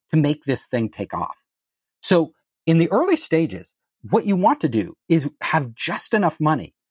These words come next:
so that you can go out into the world with something and show and put it out in there and start to see what happens. You, this could be a prototype. This could be, you know, an alpha version. This could be even just a PowerPoint or,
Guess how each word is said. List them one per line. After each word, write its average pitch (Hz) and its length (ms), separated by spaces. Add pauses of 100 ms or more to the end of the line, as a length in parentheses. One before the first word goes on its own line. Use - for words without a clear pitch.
(240)
so 175 60
that 170 160
you 170 160
can 165 200
go 156 220
out 190 240
into 160 240
the 151 80
world 131 360
with 131 260
something 135 680 (340)
and 156 160
show - 540
and 135 200
put 226 200
it 214 100
out 175 220
in 156 140
there 95 240 (300)
and 156 160
start 170 380
to 156 80
see - 260
what 131 200
happens. - 520 (440)
You, 127 220
this 117 200
could 110 140
be 107 120
a 87 60
prototype. 185 800 (340)
This 113 180
could 107 180
be, 107 320
you 123 140
know, 90 300
an 110 200
alpha 175 320
version. 170 640 (260)
This 117 180
could 113 180
be 113 260
even 165 240
just - 220
a - 120
PowerPoint 165 720
or, 101 280